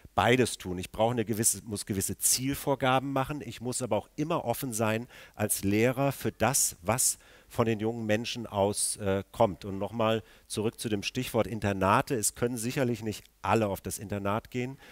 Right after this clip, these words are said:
Wir können auch nicht Privatschulen für alle schaffen. Aber ich würde es schon sehr begrüßen,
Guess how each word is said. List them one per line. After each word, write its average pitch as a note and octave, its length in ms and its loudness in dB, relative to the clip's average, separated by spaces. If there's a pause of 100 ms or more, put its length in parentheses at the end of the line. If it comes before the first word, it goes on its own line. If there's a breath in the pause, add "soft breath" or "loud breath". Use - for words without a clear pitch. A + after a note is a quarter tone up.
(140 loud breath)
Wir G#2+ 100 0
können A#2 300 -2
auch A2+ 100 -2
nicht A2 180 -4
Privatschulen G#2 680 0
für - 180 -8
alle G2+ 160 0
schaffen. A#2+ 400 -6 (300 loud breath)
Aber G#2+ 160 -6
ich G2+ 120 -8
würde A#2 180 0
es G2 80 -6
schon E3 280 -6
sehr B2+ 280 4
begrüßen, A#2 680 -4